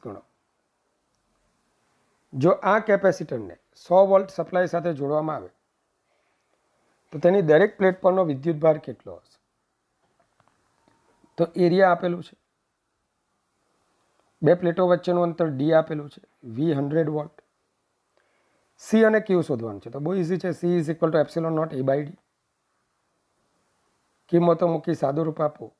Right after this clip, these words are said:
તો સેવન્ટીન પોઇન્ટ સેવન into ten raise to minus twelve farad. માટે C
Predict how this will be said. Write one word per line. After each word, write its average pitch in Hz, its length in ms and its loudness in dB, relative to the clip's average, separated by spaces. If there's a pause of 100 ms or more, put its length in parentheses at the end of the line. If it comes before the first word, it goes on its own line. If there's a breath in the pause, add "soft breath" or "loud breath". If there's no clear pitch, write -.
(640)
તો 139 160 -4
સેવન્ટીન 185 440 0 (100)
પોઇન્ટ 185 180 2
સેવન 156 320 -4 (220)
into 143 220 -6
ten 156 200 0
raise 156 160 -6
to 170 60 -8
minus 151 340 -4
twelve 131 260 -8
farad. 87 200 -18 (1600)
માટે 147 220 2
C 190 120 0